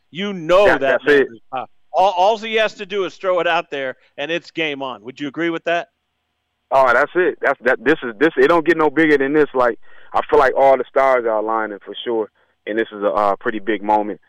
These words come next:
Speaker 2: And just how, um, how pow-, like you said, how powerful he is. He can, the blink of an eye, or anything can happen from this opportunity. So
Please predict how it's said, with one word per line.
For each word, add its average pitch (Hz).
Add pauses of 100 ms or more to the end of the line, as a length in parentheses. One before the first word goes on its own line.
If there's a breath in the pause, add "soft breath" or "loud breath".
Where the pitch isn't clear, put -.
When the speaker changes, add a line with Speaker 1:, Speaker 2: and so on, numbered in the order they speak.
(260)
Speaker 2:
And 98
just 110
how, 104
um, 101 (180)
how 101
pow-, -
like 104
you 101
said, 131
how -
powerful 120
he 98
is. 92
He 107
can, 98 (300 soft breath)
the 82
blink 107
of 92
an 98
eye, 113
or 92 (100)
anything 110
can 104
happen 98
from 98
this 98
opportunity. 101
So 101